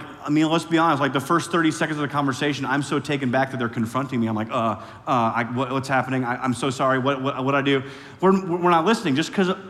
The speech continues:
we're, we're ambushed. So it's helpful to say, "Hey, so what,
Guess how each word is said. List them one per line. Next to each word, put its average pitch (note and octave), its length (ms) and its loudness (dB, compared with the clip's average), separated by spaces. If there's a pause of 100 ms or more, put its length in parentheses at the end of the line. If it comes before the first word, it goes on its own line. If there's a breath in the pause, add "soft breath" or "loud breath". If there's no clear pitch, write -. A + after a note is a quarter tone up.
(160)
we're, E3+ 200 2
we're D#3 300 -2
ambushed. E3+ 520 0 (1700)
So - 160 2
it's F#3 80 2
helpful A3+ 440 4
to F3 60 6
say, G3 180 4
"Hey, F3+ 40 4
so - 140 -2
what, E3+ 280 0